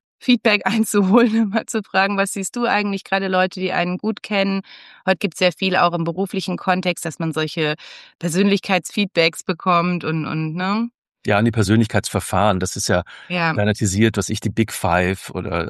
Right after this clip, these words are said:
Speaker 2: der disc oder der M B T I oder was auch immer, ne? Da sind die unterschiedliche Aspekte unserer Persönlichkeit greifen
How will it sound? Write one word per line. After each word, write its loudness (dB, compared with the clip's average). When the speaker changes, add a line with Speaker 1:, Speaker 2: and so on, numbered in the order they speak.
Speaker 2:
der -2
disc -2
oder -6
der -4
M -2
B 2
T 0
I 4
oder 2
was 0
auch -4
immer, 2
ne? 0
Da -2
sind 0
die 2
unterschiedliche 2
Aspekte -2
unserer 0
Persönlichkeit -4
greifen 0